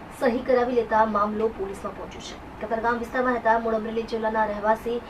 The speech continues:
રત્ન કલાકારની બાવીસ વર્ષની પુત્રી પ્રિન્સીની દોઢ વર્ષ અગાઉ Instagram ઉપર રત્ન કલાકાર જતીન કિશોર ગજેરા સાથે મિત્રતા થઈ હતી. બંને એકબીજાના મોબાઈલ નંબરની આપ લે કર્યા બાદ WhatsApp ઉપર વાત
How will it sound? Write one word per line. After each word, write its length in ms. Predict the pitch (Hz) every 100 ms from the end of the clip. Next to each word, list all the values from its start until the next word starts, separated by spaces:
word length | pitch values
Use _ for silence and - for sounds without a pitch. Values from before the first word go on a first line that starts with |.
| - - -
રત્ન 240 | 247 262 262
કલાકારની 480 | 254 254 240 247
બાવીસ 360 | 226 208 240 247
વર્ષની 240 | 233 240
પુત્રી 360 | 226 220 214 226
પ્રિન્સીની 580 | - 220 220 254 226 226
દોઢ 180 | 220 214
વર્ષ 220 | 220 -
અગાઉ 320 | 220 226 214
Instagram 560 | 214 208 220 214 240 247
ઉપર 140 | -
રત્ન 200 | 196 220
કલાકાર 440 | 214 208 208 220 240 233 - - - -
જતીન 380 | 247 247 302 277
કિશોર 320 | 262 - 254
ગજેરા 340 | 226 220 214
સાથે 260 | 220 226 233
મિત્રતા 360 | 202 185 202 214
થઈ 140 | 247
હતી. 440 | 226 - - -
બંને 200 | 226 233
એકબીજાના 600 | 240 233 220 226 226 220
મોબાઈલ 400 | 220 214 208 233
નંબરની 320 | 226 220 220 -
આપ 280 | - 196
લે 80 | 220
કર્યા 220 | 220 220 208
બાદ 200 | 214 220 208
WhatsApp 380 | - 240 240
ઉપર 140 | 240 226
વાત 160 | 220